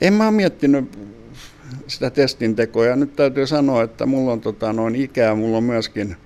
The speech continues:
ää, terveydellisiä asioita, jotka aiheuttaa sen, että mä en tiedä edes, läpäisisinkö mä testiä tänä päivänä. Että mä, tota, noin, koen, että mun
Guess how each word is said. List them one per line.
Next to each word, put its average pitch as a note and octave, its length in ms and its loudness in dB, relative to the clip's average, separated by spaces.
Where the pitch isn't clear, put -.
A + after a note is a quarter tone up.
ää, G#2 180 0
terveydellisiä G#2+ 1000 4
asioita, G#2 560 -2
jotka G#2 380 -4
aiheuttaa G#2 540 -4
sen, A2 300 -4
että - 200 -8
mä E3 140 2
en C3+ 60 -2
tiedä A#2+ 300 0
edes, G#2 360 -4
läpäisisinkö G#2+ 760 2
mä G#2 120 -8
testiä G#2 500 -6
tänä G2 280 -10
päivänä. - 500 -14
Että G2+ 200 -12
mä, G#2 120 -4
tota, G2+ 320 -10
noin, G2+ 260 -10
koen, A2 260 4
että G2+ 260 -4
mun G2+ 300 -4